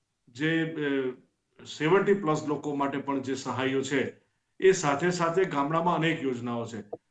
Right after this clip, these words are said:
આ બધી જ યોજનાઓની માહિતી તથા તેનો લાભ કેવી રીતે લેવાય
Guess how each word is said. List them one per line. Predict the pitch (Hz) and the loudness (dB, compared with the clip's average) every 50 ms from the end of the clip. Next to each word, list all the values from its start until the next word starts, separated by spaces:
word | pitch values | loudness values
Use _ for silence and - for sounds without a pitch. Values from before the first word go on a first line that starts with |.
| _ _ _ - | _ _ _ -2
આ | 151 175 190 | 2 2 4
બધી | 180 156 147 151 165 196 202 | 4 2 0 2 2 2 2
જ | - 151 | 4 4
યોજનાઓની | 160 151 143 147 151 156 160 165 170 175 180 185 190 196 196 185 - - - _ _ _ _ _ | 4 2 2 2 4 4 4 6 4 4 4 4 4 4 2 0 -4 -6 -12 _ _ _ _ _
માહિતી | 123 120 123 131 143 156 160 165 208 208 | -4 -4 -2 -2 0 -2 -2 -2 -4 -4
તથા | 180 185 156 175 | -2 -2 -2 -2
તેનો | 175 - 185 175 185 180 | 0 0 2 2 4 4
લાભ | 160 143 147 160 160 - | 6 6 6 6 4 2
કેવી | - 160 156 165 | 2 2 2 2
રીતે | 165 165 160 160 | 2 2 0 0
લેવાય | 151 151 156 160 151 139 - - | 0 2 2 2 2 2 0 -2